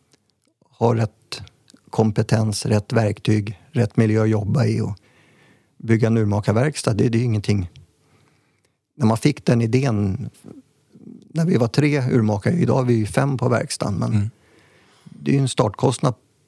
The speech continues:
Speaker 1: på en, en komma tre, en komma fyra miljoner att bygga en verkstad med allting. Och det tar ju några år innan man kan räkna hem en sån investering och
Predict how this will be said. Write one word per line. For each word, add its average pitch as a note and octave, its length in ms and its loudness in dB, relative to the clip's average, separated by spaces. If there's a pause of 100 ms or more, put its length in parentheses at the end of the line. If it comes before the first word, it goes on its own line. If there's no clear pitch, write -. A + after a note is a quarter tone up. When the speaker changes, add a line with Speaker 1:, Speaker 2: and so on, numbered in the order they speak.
(100)
Speaker 1:
på B2+ 160 0
en, - 260 -2
en G#2+ 240 -2
komma A#2 180 0
tre, G#2+ 200 0
en G2+ 80 -2
komma G#2+ 220 0
fyra A#2+ 240 0
miljoner A2+ 460 -2 (100)
att A#2+ 120 -2
bygga A2+ 260 2
en D3 80 -2
verkstad G2+ 460 -6 (1120)
med A2 200 0
allting. - 380 -2
Och G2+ 200 -6 (1160)
det A2 240 -2
tar A2+ 160 2
ju C3 60 2
några C3+ 200 0
år A2 160 2
innan G#2+ 120 2
man F#2+ 120 0
kan G#2 160 0
räkna G#2+ 320 0
hem B2+ 380 0 (640)
en G#2+ 120 0
sån G2+ 220 0
investering G#2+ 800 0
och B2 140 -6